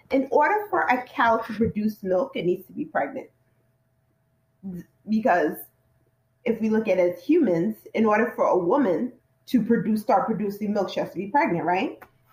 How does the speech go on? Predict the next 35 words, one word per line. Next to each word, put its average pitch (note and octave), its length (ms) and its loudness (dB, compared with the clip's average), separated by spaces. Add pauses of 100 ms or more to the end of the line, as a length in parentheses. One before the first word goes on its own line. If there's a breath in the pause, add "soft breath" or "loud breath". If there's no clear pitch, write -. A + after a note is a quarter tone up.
(720)
So A3+ 560 2 (400)
all F#4+ 400 6
these F4 260 0
cows A#3+ 420 2
are A#3 80 0
getting A3 400 -2
pregnant. B3 520 -2
How D4+ 440 0
are F#4+ 80 0
they D#4 140 -2
getting B3+ 340 -2
pregnant? B3+ 440 -4 (320 soft breath)
It B3 100 0
makes C4+ 240 2
me D#4 160 0
think C4+ 180 -4
of G#3+ 140 -6
the F#3 60 -6
practices - 800 -4
that F#3 120 -2
are F3 140 -2
being F#3 260 -4
done G3+ 180 -2
on E3+ 160 -4
these D3+ 240 -2
farms - 440 -8
to - 60 -20
get G#3+ 300 -4
this, E3 120 -10 (280)
the, F#3+ 260 -2
the - 60 -4
cow E3+ 340 0
pregnant. D#3 440 -4 (400)
And G#3 120 -2
also, A3 680 0